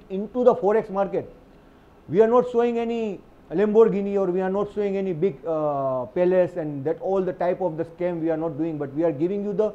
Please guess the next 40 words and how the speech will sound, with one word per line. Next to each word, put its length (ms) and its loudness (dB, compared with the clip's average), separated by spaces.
clear 240 4
statistics 680 -4
with 140 -2
the 80 4
proper 320 2
risk 240 -2
and 140 -2
reward 260 2
pattern. 300 -6
So 160 4
avoid 260 8
those 220 6
type 220 0
of 160 0
the 80 2
videos 360 0
where 200 2
the 140 -2
cla-, 520 2
uh, 40 -2
where 220 2
the 120 -2
people 360 0
are, 200 2
uh, 80 0
showing 380 2
the 320 6
flashy 260 -2
things 460 -2
and, 340 0
uh, 220 -2
which 160 -6
is 100 -4
not 180 0
even 260 -2
possible 520 -2
in 140 -2
a 80 -2
real 340 2
scenario. 460 -4